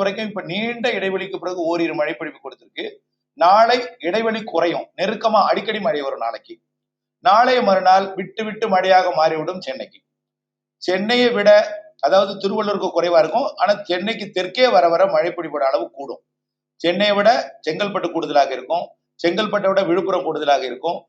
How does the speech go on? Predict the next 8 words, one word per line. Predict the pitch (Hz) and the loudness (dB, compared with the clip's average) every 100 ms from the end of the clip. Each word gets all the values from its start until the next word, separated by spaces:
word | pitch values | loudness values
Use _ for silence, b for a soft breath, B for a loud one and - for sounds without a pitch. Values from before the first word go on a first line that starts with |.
| _ - | _ -4
விழுப்புரத்தை | 180 226 226 220 202 | -4 -2 -2 -2 0
விட | 196 - | 0 2
கடலூர், | 165 180 196 190 175 - | 2 2 0 -2 -6 -10
புதுச்சேரி | 160 196 190 170 | -10 -8 -6 -6
கூடுதலாக | - 143 139 123 117 | -6 -12 -4 -4 -4
இருக்கும், | 117 160 175 _ _ - | -8 -8 -10 _ _ -8
புதுச்சேரியை | 196 240 220 208 | -6 -4 -2 -2
விட | 208 | -2